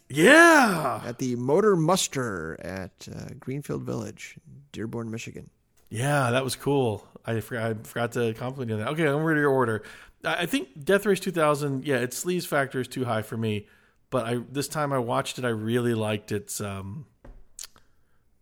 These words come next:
Speaker 1: its, uh, timeliness to today's
Speaker 2: Yeah.
Speaker 1: issues,
Speaker 2: Yeah.
Speaker 1: actually. So I, I, I responded to that pretty
Speaker 2: Yeah.
Speaker 1: great. And Stallone's great
Speaker 2: He is.
Speaker 1: in it. Stallone and, uh, um, and, um, uh, Myra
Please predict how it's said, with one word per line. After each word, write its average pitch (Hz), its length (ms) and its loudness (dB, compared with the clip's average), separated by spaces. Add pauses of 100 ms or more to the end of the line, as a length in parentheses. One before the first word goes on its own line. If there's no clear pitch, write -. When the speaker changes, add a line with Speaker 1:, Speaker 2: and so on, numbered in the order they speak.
(140)
Speaker 1:
its, - 320 -8
uh, 98 340 -4
timeliness 131 960 0
to 110 380 0 (180)
today's 208 460 -2
Speaker 2:
Yeah. 151 160 4
Speaker 1:
issues, 117 440 -4
Speaker 2:
Yeah. - 120 -8
Speaker 1:
actually. 113 500 -8 (420)
So 117 300 0
I, 113 160 0
I, 113 200 -4 (120)
I 117 120 -4
responded 120 560 0
to 110 60 -4
that 113 340 2
pretty 107 180 -6
Speaker 2:
Yeah. 107 120 -2
Speaker 1:
great. 117 160 -4
And 196 120 0
Stallone's 214 500 0
great 123 400 0 (400)
Speaker 2:
He 120 140 -4
is. 82 300 -10
Speaker 1:
in 123 120 0
it. 104 280 -4
Stallone 147 520 0
and, 131 140 0
uh, 117 300 2
um, 104 560 -4 (140)
and, 104 320 -8
um, 101 540 -10 (420)
uh, 101 280 -8
Myra 101 520 -6